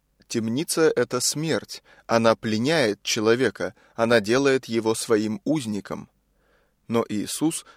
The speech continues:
пришёл для того, чтобы открыть эту темницу или преисподнюю, чтобы освободить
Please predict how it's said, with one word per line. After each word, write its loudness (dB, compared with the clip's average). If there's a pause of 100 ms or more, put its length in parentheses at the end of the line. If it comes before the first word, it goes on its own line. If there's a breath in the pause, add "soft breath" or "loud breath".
пришёл 2
для 0
того, 0
чтобы -2
открыть -4
эту -4
темницу -6 (200 soft breath)
или 0
преисподнюю, -2 (320 soft breath)
чтобы 0
освободить 2